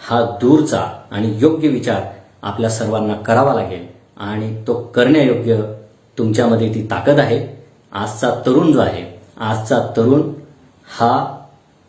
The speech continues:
भविष्याचा वेध घेणार आहे, त्याला त्याचं भविष्य उज्ज्वल घडवायचं आहे आणि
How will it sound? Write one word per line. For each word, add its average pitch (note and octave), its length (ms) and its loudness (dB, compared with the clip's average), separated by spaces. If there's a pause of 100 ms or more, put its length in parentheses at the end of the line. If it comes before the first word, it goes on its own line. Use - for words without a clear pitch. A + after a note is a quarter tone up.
(180)
भविष्याचा E3+ 680 0
वेध D#3 240 4
घेणार A2 320 -2
आहे, - 320 -12 (840)
त्याला C3 280 4 (100)
त्याचं C3+ 320 2
भविष्य D3 380 -2
उज्ज्वल C#3+ 440 2
घडवायचं G#2+ 460 0
आहे - 180 -8 (440)
आणि G#2+ 180 -4